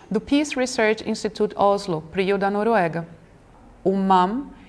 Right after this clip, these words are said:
investiga as mobilizações anti-imigração europeias na contemporaneidade, mais especificamente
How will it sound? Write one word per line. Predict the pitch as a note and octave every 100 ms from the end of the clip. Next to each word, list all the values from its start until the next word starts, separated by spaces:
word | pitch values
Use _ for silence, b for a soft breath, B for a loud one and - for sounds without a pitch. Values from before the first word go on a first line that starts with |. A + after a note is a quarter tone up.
| B
investiga | G#3+ G#3+ A#3 C#4+ C#4
as | C4
mobilizações | C4 C#4+ D4+ C#4+ B3 B3 G3+ G3+ -
anti-imigração | A#3+ D4 C4+ B3+ A3 G3 - F3+
europeias | F3+ F3 D#3 D#3 F3 F#3 -
na | F#3+
contemporaneidade, | G3 G#3+ G3+ G#3+ G#3+ G#3+ F3+ C#3+ C#3+ - B B -
mais | F3
especificamente | F3+ F3 F3 - F3 - G3+ G3 A#3 C4+